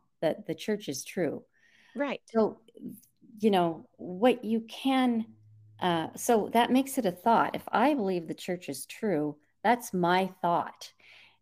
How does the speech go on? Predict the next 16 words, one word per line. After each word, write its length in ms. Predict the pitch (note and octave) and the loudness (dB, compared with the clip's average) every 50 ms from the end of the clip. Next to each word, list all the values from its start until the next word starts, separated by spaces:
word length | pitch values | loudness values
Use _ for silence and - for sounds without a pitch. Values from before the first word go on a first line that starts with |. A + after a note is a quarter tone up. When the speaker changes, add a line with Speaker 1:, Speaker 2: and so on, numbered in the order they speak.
| _ _ - | _ _ -2
Speaker 1:
And 520 | F3 E3+ E3+ E3 D#3 D3+ D3+ D3 C#3+ - - - | 0 0 2 0 0 0 -2 -4 -6 -8 -6 -4
I'm 180 | - E3 F3+ G3 | -2 0 0 0
not 240 | A3 A#3 A#3+ B3 | 0 0 -2 -2
gonna 160 | - A#3 G#3 F3+ | -2 -2 -2 -2
prove 420 | - - - A#3 A#3+ A#3 G3 E3+ | -4 -6 -2 -2 -2 -2 -2 -2
that. 360 | - D3+ D3 C#3+ C#3+ - - - _ _ _ _ _ _ _ - | 0 0 2 0 0 -2 -4 -8 _ _ _ _ _ _ _ -2
And 220 | - F#3+ F#3+ F3+ | 0 0 0 0
so 180 | F3+ - A#3 G#3+ | 2 4 6 6
when 240 | G3 F3 G3 G#3+ G#3 | 6 4 2 2 2
you, 220 | G#3 G#3+ G3+ G#3 - _ _ | 2 0 -2 -4 -8 _ _
when 180 | - G#3 G3+ G3+ | 0 2 2 4
you 80 | G3+ | 2
talk 260 | G3+ G#3 G#3+ A#3 A#3 A3+ | 2 2 0 0 0 2
about 260 | G#3 G#3 F3+ D#3 B2+ | 2 4 4 4 2
Joseph 340 | - F#3+ F3 F3 F3 - - | 2 0 0 0 -2 -6 -10
Smith, 420 | - - - G#3 G#3 F3+ D3+ D3+ | -10 -4 0 2 4 4 4 2